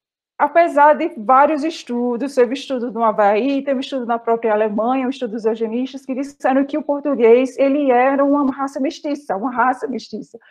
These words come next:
Ele tinha a mistura do negro, do moro. Então, o português, ele nunca foi considerado como puro em investigações eugenistas.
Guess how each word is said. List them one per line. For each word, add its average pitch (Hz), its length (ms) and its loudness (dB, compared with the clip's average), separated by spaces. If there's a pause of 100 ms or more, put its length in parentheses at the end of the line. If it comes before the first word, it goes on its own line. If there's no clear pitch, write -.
(240)
Ele 285 200 2
tinha 294 160 4
a - 20 6
mistura 277 320 0
do 269 100 -2
negro, 240 460 2
do 190 120 -10
moro. 247 680 4 (760)
Então, 262 360 4
o 262 60 -2
português, 277 560 2
ele 311 180 0
nunca 311 320 -4
foi 294 200 -2
considerado 262 680 0
como 302 340 -6
puro 285 460 -2 (640)
em 285 180 2
investigações 294 600 0
eugenistas. 240 840 -4